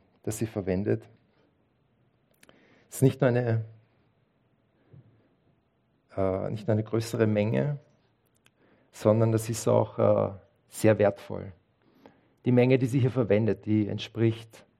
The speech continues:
vom Wert her in etwa dem, ähm, was ein Jahreslohn eines Tageslöhners ist.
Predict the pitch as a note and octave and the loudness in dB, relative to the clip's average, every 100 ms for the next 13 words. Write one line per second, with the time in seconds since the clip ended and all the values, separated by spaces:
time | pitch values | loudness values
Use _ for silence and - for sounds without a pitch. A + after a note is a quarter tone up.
0 | _ - G#2 F#2+ G2 A2 A#2+ A#2+ B2+ - | _ -2 0 4 2 2 4 4 4 -4
1 | - _ _ _ _ _ _ _ _ _ | -20 _ _ _ _ _ _ _ _ _
2 | A#2+ C3 B2+ C3 C#3+ A#2 A2 C#3 D3 C3 | 0 4 4 6 4 6 6 6 2 0
3 | - _ _ _ _ _ _ _ _ _ | -12 _ _ _ _ _ _ _ _ _
4 | _ - _ - A#2 G#2+ G#2+ A2 G#2+ - | _ -20 _ 2 4 4 2 0 -4 -10
5 | _ _ _ _ _ G#2 G#2 G#2+ - - | _ _ _ _ _ 4 4 4 -4 -12
6 | - _ _ _ _ _ _ _ _ _ | -16 _ _ _ _ _ _ _ _ _
7 | _ _ _ A2+ A2 G#2 G2+ F#2 A2+ A2+ | _ _ _ 2 2 4 4 4 0 -4
8 | A2 A2 A2 G#2 A2 - D#2 F2+ G#2 E2+ | -2 0 0 -4 -8 -2 0 0 -2 -6
9 | F2+ - G2+ F2+ F#2+ - G2 - - | -12 -14 -12 -12 -12 -14 -18 -18 -20